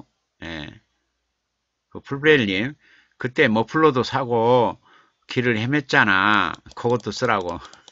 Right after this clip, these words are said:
<laughs> 풀빵구리님, 네. 쓸 얘기가 많았죠. 어, 피곤, 피곤이, 에, 피곤이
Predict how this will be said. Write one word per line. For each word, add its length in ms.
<laughs> 2500
풀빵구리님, 680
네. 320
쓸 280
얘기가 300
많았죠. 960
어, 120
피곤, 640
피곤이, 640
에, 1040
피곤이 800